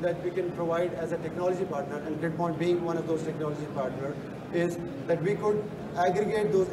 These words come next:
individual small businesses. They might be a, a laundromat or a Burger King or, or a burger shop or a Taco Bell, uh, but getting those together as a large enterprise, they still work together as a meaningful, sizable load, which is, uh, which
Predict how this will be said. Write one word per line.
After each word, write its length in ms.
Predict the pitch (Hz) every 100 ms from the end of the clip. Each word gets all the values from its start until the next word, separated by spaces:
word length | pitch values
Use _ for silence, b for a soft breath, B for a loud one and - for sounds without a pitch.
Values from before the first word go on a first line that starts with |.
| 185
individual 420 | 190 190 185 190
small 260 | 185 165 160
businesses. 560 | 156 139 131 185 -
They 140 | 156 156
might 260 | 156 160
be 140 | 208 208
a, 100 | 208
a 440 | - - - 165
laundromat 800 | 160 165 175 170 170 170 - -
or 160 | 165
a 80 | 160
Burger 360 | 151 160 175 170
King 340 | 175 175 175 -
or, 120 | 165 151
or 240 | 160 147 135
a 20 | - - -
burger 260 | 160 175 180
shop 420 | 170 170 160 160
or 160 | 165 175
a 40 |
Taco 280 | 160 165 175
Bell, 260 | 143 143 - - - - -
uh, 220 | 160 160 - - - -
but 380 | 165 165 165 -
getting 280 | 180 202 -
those 180 | 208 -
together 440 | 170 185 220 208 -
as 120 | 170 165
a 60 |
large 340 | 151 156 190 185
enterprise, 520 | 175 185 185 196 - - - -
they 80 | 170
still 280 | - 208 196
work 280 | 190 190
together 300 | 185 180 185
as 80 | 170
a 60 | 165
meaningful, 560 | 160 180 190 175 185
sizable 420 | 180 170 160 170 165
load, 340 | 147 143 202 - - - -
which 200 | 175 -
is, 320 | 185 190 - - - - - -
uh, 140 | 160
which 140 | 165